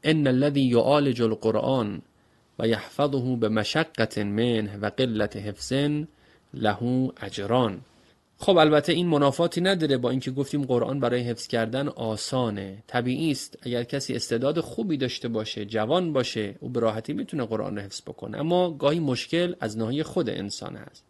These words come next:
در روایت دیگری از امام صادق علیه السلام فرمود: «من شدد علیه القرآن کان له اجران.» اگر حفظ قرآن برای کسی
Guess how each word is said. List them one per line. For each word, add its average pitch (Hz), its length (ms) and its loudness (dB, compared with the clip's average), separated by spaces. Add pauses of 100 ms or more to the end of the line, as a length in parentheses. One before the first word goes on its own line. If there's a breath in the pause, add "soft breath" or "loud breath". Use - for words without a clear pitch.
(340 soft breath)
در 151 80 4
روایت 151 400 2
دیگری 165 360 2
از 135 140 2
امام 147 300 0
صادق 143 380 0
علیه 127 180 2
السلام 113 380 -2
فرمود: 104 560 -4 (480 soft breath)
«من 117 320 0
شدد 127 640 0
علیه 107 480 0
القرآن 135 1040 -2
کان 139 400 -2
له 113 480 -2
اجران.» 104 680 -2 (720 soft breath)
اگر 151 300 0
حفظ 131 280 -4
قرآن 160 760 0 (480)
برای 131 500 2
کسی 147 800 -2